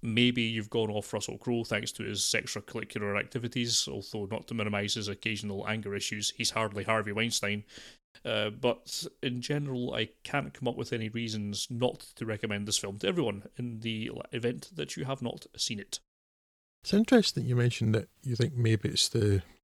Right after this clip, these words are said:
Speaker 2: the best Michael Mann film, and I'm thinking, I probably am in agreement. I mean, I like Heat, but certainly nothing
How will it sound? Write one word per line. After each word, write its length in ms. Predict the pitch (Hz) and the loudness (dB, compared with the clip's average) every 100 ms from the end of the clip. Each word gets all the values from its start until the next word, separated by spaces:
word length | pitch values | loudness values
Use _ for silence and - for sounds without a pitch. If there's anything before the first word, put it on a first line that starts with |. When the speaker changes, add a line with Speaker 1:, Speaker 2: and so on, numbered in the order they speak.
| - | -4
Speaker 2:
the 100 | 104 | 2
best 280 | 98 107 - | 4 4 6
Michael 260 | 117 - | 4 6
Mann 240 | 110 107 135 | 6 6 6
film, 380 | - 147 110 87 - | 2 2 4 2 -2
and 240 | 110 110 120 | 0 2 4
I'm 100 | 123 | 2
thinking, 500 | 151 156 - 151 117 _ _ _ _ _ _ _ _ _ - | 4 2 4 2 2 _ _ _ _ _ _ _ _ _ 4
I 380 | 131 185 220 196 _ _ | 6 8 4 2 _ _
probably 840 | - - - - 151 226 262 214 | -2 -2 -2 0 2 4 6 10
am 80 | 196 | 12
in 80 | 190 | 10
agreement. 460 | 165 226 208 - - _ _ _ _ _ _ _ _ - | 10 8 8 6 -2 _ _ _ _ _ _ _ _ 2
I 60 | |
mean, 80 | 143 | 6
I 40 | |
like 220 | 151 196 - | 8 6 4
Heat, 280 | - 135 - | 4 4 2
but 200 | - - | -6 -6
certainly 220 | - 127 | -2 2
nothing 460 | 117 110 - 110 101 | 4 4 2 2 2